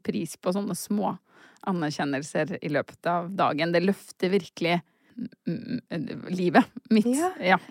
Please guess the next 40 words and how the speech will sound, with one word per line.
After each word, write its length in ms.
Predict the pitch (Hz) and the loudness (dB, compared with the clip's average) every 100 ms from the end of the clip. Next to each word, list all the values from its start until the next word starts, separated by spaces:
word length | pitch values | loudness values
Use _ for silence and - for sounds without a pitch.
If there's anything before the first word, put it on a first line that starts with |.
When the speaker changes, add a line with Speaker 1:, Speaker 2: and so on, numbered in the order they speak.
| - | 2
Speaker 2:
Virkelig 180 | 339 320 | 2 6
Speaker 1:
få 60 | |
Speaker 2:
bare 240 | 339 311 285 | 8 8 6
bli 100 | 320 | 4
tatt 240 | 262 233 | 4 2
litt 120 | 240 262 | 2 4
på 80 | |
rumpa, 400 | 262 247 196 202 202 | 6 6 2 0 2
liksom, 140 | 190 | 8
Speaker 1:
Ja, 100 | 202 | 10
Speaker 2:
der. 80 | 220 | 12
Speaker 1:
ja. 140 | 208 233 - - | 10 8 0 -2
Speaker 2:
Det 180 | - | 6
Speaker 1:
Mm. 60 | 233 202 208 | 8 8 4
Speaker 2:
hjelper 120 | 294 | 4
veldig 640 | 392 311 240 240 240 240 240 - - | 4 4 2 2 2 2 -2 -8 -2
Speaker 1:
Ja. 160 | 196 208 | 4 4
Speaker 2:
at 100 | 208 | 6
man 240 | 247 247 | 6 4
føler 220 | - 240 | 4 4
seg 140 | 226 220 | 4 0
litt 120 | 220 | -2
sånn 140 | 220 | -6
sett, 340 | 208 - 240 - _ | -4 0 0 0 _
at 140 | 226 226 | -4 0
vi 80 | 220 | 2
er 180 | 202 202 | 2 0
kjærester 440 | - 196 - - | 2 0 0 -4
oppi 140 | 190 196 | -4 -4
alt 120 | 196 | -6
dette 160 | 202 - | -4 2
her. 200 | 247 302 - | 4 4 4
Speaker 1:
Ja. 180 | 208 214 - - - _ | 4 4 -2 -20 -20 _
Speaker 2:
Eh, 560 | 233 233 226 226 233 240 - | 2 4 4 4 4 2 0
og 120 | 277 | 0
tydeligvis 460 | 330 240 247 269 | 2 2 2 0
så 160 | - 277 | 2 4
vil 160 | 254 240 | 4 4
jo 80 | |
også 420 | 233 233 233 233 | 2 4 6 6